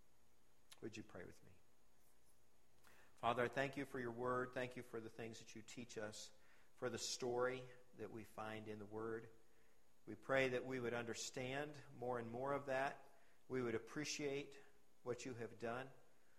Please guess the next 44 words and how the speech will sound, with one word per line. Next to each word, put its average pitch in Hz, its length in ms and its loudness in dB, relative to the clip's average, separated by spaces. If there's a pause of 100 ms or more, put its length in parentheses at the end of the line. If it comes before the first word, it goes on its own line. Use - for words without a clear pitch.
(300)
that 120 120 -2
through 139 240 4
hundreds 143 340 4
of 117 160 4
years 147 420 2
you 135 100 -2
paved 139 380 0
the 127 80 -2
way 131 380 4
so 127 180 -2
that 113 240 0
when 117 220 -4
Jesus 120 500 -2
came, 107 260 -2
we 104 100 -4
would 104 200 -2
know 101 240 -2
why 107 160 0
he 95 160 -4 (100)
came. 87 140 -14 (640)
We 120 100 4
would 113 160 4
know 113 140 2
what 113 160 4
he 113 80 0
was 107 160 -4
up 101 240 0
to. 98 80 -8 (1300)
And 110 100 -6 (100)
we 127 400 4 (300)
would 113 240 2
receive 117 540 -2
him. 95 180 -4 (240)
We 117 160 0
would 113 220 0
believe 113 440 0
in 107 60 0
him. 92 280 -8 (1400)
We 120 180 2
would 110 220 4
accept - 480 -2
him 104 180 -8
as 95 100 -6
our 95 140 0